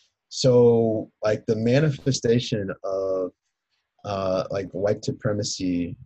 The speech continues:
um, like, has produced racism and anti-blackness, right? Um,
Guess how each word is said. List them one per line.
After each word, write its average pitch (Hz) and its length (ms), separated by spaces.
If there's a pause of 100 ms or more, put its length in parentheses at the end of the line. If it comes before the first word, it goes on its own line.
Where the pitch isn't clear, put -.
(180)
um, 87 480 (640)
like, 131 160
has 131 140
produced - 920 (1500)
racism 98 580
and 92 80
anti-blackness, - 1000 (240)
right? 85 240 (340)
Um, 92 320